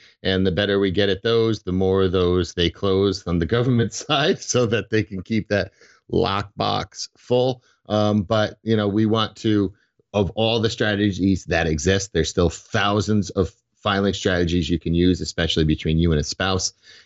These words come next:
and to be able to whittle those down into the optimum strategy. And that's something we can provide complimentary for people. So take advantage of that as you, as you will.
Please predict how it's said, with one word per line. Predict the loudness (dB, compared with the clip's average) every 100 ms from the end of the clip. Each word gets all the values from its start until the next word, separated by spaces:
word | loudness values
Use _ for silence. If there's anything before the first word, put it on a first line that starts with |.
| _
and | 0 2 2 0 -2 -8 -4
to | 0
be | 0 0 0 0
able | 0
to | 0
whittle | 0 0 0
those | 0 0
down | 0 0 2
into | 0 0 0 2 0
the | 0 0 0 -2 -14 _ _ _
optimum | -4 -2 0 0 0
strategy. | 0 -2 0 0 0 0
And | 0
that's | 0
something | -2 0 0
we | 0
can | -2
provide | -2 0 0
complimentary | 0 -2 0 0 0 2 0
for | 0
people. | -2 -2 0 -2
So | 0 -2 -2 -14 -20 _
take | -2
advantage | 0 0 0 0
of | 0
that | 2 0
as | 0
you, | -2 -2
as | -4 0
you | 2
will. | 2 0 -2